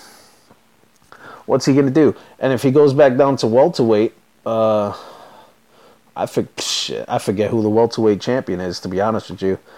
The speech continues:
Um, is he gonna fight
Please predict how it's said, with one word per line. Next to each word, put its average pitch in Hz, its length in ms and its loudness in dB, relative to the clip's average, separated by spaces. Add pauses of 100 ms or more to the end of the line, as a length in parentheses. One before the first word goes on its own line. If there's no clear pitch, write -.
(320)
Um, 101 680 0 (680)
is 131 400 -2
he 131 80 -2
gonna 123 180 2
fight 120 340 2